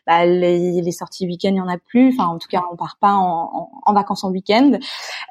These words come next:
Euh, les, euh, mes parents, euh, qui sont pas de la région, s'ils viennent pour me voir, bah, ils vont plutôt venir en début de semaine puisque, bah, c'est les jours où, au final, j'ai moins de choses à faire.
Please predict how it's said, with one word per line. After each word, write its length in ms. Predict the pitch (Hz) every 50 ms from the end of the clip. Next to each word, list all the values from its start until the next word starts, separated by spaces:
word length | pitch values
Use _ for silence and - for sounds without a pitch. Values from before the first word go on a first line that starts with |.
| -
Euh, 580 | 180 185 185 185 185 185 185 185 185 185 185 185
les, 420 | 196 196 190 190 190 196 190 185
euh, 240 | 190 185 180 180 185
mes 140 | 185 190 180
parents, 540 | 185 190 190 190 190 208 214 220 220 214 208
euh, 100 | 190 185 185 _
qui 100 | - -
sont 120 | - 208
pas 140 | 190 202 202
de 60 | 190
la 80 | 190 190
région, 340 | 190 190 196 185 190 214 220
s'ils 300 | - - - 196 190 175
viennent 320 | 175 190 202 202 214 208
pour 140 | - 202 185
me 120 | 185 185
voir, 220 | 180 190 202 202 208
bah, 80 | 190
ils 100 | 185 180
vont 100 | 170 180
plutôt 280 | 175 - - - 196 190
venir 260 | 175 185 196 196 190
en 80 | 185 185
début 240 | 180 185 175 180 175
de 80 | -
semaine 360 | - - 185 190 196 208 214 214
puisque, 260 | - - - - 185 156
bah, 200 | 127 - 180 175
c'est 160 | - - 190
les 160 | 170 185 196
jours 240 | 190 190 208 220 202
où, 80 | 202 190
au 60 | 185
final, 280 | - - 185 190 185 185
j'ai 160 | 185 180 180
moins 320 | 180 180 185 185 185 185
de 140 | 190 175 180
choses 320 | 185 - - 233 220 202 202
à 100 | 180 185
faire. 280 | - - 233 254 254